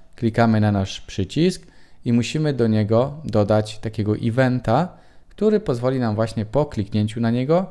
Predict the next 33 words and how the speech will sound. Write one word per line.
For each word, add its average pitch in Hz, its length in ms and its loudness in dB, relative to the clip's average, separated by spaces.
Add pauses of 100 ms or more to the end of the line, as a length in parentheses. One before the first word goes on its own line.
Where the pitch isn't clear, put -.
(340)
wywołać 139 760 4
tą 139 220 4
funkcję 104 640 0 (160)
ze 104 200 0
skryptu. - 460 -6 (380)
Więc 120 220 0
klikamy 123 400 2
na 107 100 2
nasz 101 200 0
przycisk, 160 680 0
przechodzimy 117 540 2
sobie 104 280 0
tutaj 107 400 2
do 98 120 0
komponentu 104 960 0 (140)
baton 120 600 0 (380)
i 180 100 0
tu 175 120 -2
na 147 140 2
dole 127 260 4
mamy, 117 240 2
zobaczcie, 104 460 -2
coś 104 180 -6
takiego 104 280 -2
jak 101 300 0
on 147 220 0 (120)
click, - 280 -2 (380)
czyli 208 180 -2
właśnie 160 460 0 (360)
to 131 120 -2
są 131 140 0
takie 113 340 -2
eventy, 107 580 0